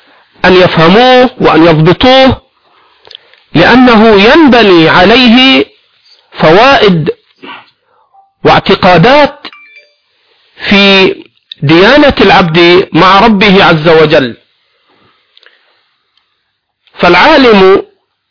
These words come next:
الذي هو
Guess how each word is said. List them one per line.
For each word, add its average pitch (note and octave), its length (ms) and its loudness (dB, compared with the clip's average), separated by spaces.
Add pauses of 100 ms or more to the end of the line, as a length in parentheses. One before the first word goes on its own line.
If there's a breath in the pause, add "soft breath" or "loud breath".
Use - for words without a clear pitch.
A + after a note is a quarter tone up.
(1300)
الذي G3+ 760 -2 (180)
هو G#3 520 0